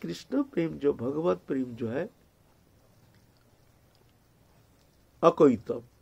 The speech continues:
यह है कोइतव प्रधान, वह है अकोइतव, माने वहाँ वंचना नहीं, वो सत्य है, नित्य सत्य है। इसीलिए प्रेम करो तो राधा रानी से प्रेम करो, भगवान से प्रेम करो। यहाँ तो देना पड़ेगा तब प्रेम होगा,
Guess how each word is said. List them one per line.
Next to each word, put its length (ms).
यह 200
है 60
कोइतव 420
प्रधान, 320
वह 140
है 80
अकोइतव, 460
माने 340
वहाँ 220
वंचना 560
नहीं, 140
वो 80
सत्य 460
है, 80
नित्य 320
सत्य 420
है। 180
इसीलिए 420
प्रेम 220
करो 200
तो 260
राधा 400
रानी 280
से 220
प्रेम 180
करो, 220
भगवान 420
से 140
प्रेम 220
करो। 1300
यहाँ 160
तो 180
देना 340
पड़ेगा 340
तब 280
प्रेम 220
होगा, 380